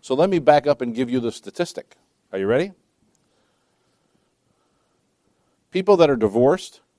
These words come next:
spend less than three minutes per day with their spouses,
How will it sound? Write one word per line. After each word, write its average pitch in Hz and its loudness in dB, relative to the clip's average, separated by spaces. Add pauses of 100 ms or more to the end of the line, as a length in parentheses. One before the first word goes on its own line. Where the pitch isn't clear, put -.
(140)
spend 127 -2
less 127 0
than 110 -10
three 175 -8
minutes 165 -8 (340)
per 127 -10
day 107 -4 (720)
with 98 -12
their 95 -14
spouses, - -12